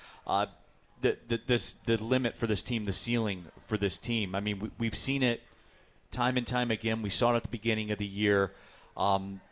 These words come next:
you know, at some point you go through a little bit of adversity in a season, but you guys obviously have it rolling.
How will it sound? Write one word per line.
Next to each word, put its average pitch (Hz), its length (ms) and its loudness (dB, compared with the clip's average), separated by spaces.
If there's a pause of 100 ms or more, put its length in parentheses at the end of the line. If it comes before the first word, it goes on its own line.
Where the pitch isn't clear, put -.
(560)
you 139 80 0
know, 110 100 2
at 107 100 0
some 117 220 0
point 117 260 -2
you 113 60 -8
go 110 140 6
through 107 160 2
a 104 40 2
little 117 160 6
bit 110 320 4
of 107 140 -2
adversity 101 720 0
in 113 120 -4
a 101 60 -4
season, 101 420 -4
but 101 160 -6
you 123 60 -2
guys 110 240 2
obviously 104 540 -2
have 110 280 0
it 104 40 0
rolling. 107 420 4